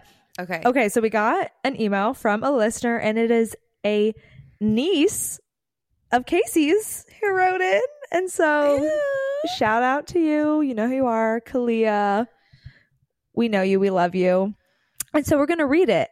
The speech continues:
Speaker 2: And as Casey always says, we are gonna dissect a lot of this.
Speaker 1: <laughs>
Speaker 2: So just know it's gonna be fun. And thank you so much for writing in. So, okay. So subject line is trip to Iowa. Okay?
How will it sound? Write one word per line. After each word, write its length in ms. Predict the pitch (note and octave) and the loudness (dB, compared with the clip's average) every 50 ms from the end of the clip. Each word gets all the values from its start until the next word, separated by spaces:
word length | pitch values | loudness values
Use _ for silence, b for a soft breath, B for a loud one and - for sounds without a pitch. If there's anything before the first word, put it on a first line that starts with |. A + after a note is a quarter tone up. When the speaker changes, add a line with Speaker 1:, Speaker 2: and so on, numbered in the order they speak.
| _ - | _ -4
Speaker 2:
And 220 | A3 A3 G#3+ G#3 - | -2 -2 -2 -2 -2
as 220 | - A3 A3 A3 | 0 0 0 -2
Casey 420 | - - - G#3+ G#3 - - G3+ F3 | -4 -2 -2 -2 -2 -2 -2 -2 0
always 280 | F3+ F#3 F#3+ F#3+ G3 | 2 2 2 0 0
says, 240 | - G3 F3+ F#3+ G3 | 0 0 0 0 0
we 120 | G3 G#3+ - | 0 0 0
are 140 | G#3 G#3 | 0 -2
gonna 220 | G3+ B3 B3 B3+ B3 | -2 -4 -6 -6 -2
dissect 640 | A3 A#3+ A#3+ B3 - - G#3 A3 B3+ - - - - _ _ _ _ _ _ | -2 -2 -2 -2 -2 -2 -2 -2 -2 -6 -12 -20 -20 _ _ _ _ _ _
a 60 | G#3+ | -2
lot 220 | G3+ G3 F3+ F#3 F#3 | -2 0 0 0 0
of 140 | F#3 F3 | -2 -2
this. 340 | F#3 F3+ F#3 A3 A#3+ C#4+ - - | -2 0 0 0 0 -2 -2 -2
Speaker 1:
<laughs> 100 | D#4+ D4 | -4 -4
Speaker 2:
So 480 | - - D#4 A3+ G#3+ G#3 G3+ G3+ G3 F#3+ - | 0 0 2 2 4 4 4 2 2 2 2
just 200 | C4 E4+ - - - | 0 0 0 0 0
know 180 | C#4+ C#4 C#4+ | 0 2 2
it's 140 | D#4+ - - | 0 0 0
gonna 180 | - C#4+ C4+ C4 | 0 0 0 2
be 140 | C4+ C#4 C#4+ | 0 0 -2
fun. 540 | - - A#3 A3 A3 G#3+ A3 A3 A3+ B3 b b b b b b b b b b b b b _ _ | 0 0 0 0 2 0 0 -2 -2 -4 b b b b b b b b b b b b b _ _
And 220 | G3+ G#3 G#3 - | -6 -6 -4 -2
thank 200 | A#3+ G#3+ G#3 - | -2 -2 -2 -4
you 60 | A#3 | -4
so 120 | G3+ - G3+ | -2 0 0
much 160 | G3 G3 - | 0 -2 -2
for 100 | - G#3+ G3 | 0 0 2
writing 300 | F#3 F#3 F#3+ A3 A3 G#3 | 2 2 2 0 0 -2
in. 260 | G3 F3+ F3 F#3 F#3 | -2 -2 -2 -6 -8
So, 280 | - - G3+ D#3+ E3 F#3 - _ _ - - _ _ _ _ | -2 -2 0 0 0 -4 -6 _ _ -20 -20 _ _ _ _
okay. 340 | - A3+ A#3 - G#3+ D#3+ - | 0 0 2 0 -2 -2 -2
So 140 | F3+ - G#3+ | -2 -2 -4
subject 440 | - - C#4+ D4+ D#4 - E4+ - - | 0 0 0 0 2 0 0 0 0
line 320 | A3 G3 F#3 F#3 F#3 F#3 | -2 0 0 0 0 0
is 220 | - F#3+ F#3 - - | 0 -2 -2 -4 -10
trip 300 | _ - - G3+ - - _ _ | _ -2 0 0 0 0 _ _
to 180 | - - E4 D#4 | -2 0 0 0
Iowa. 600 | - - G#3+ A3 A#3 A#3 G#3 F3+ D#3 - - F#3+ - _ _ _ _ _ _ _ _ _ _ - | 2 0 0 0 0 0 0 0 -2 -2 -4 -8 -12 _ _ _ _ _ _ _ _ _ _ -4
Okay? 260 | G#3 - - B3+ | -4 0 0 0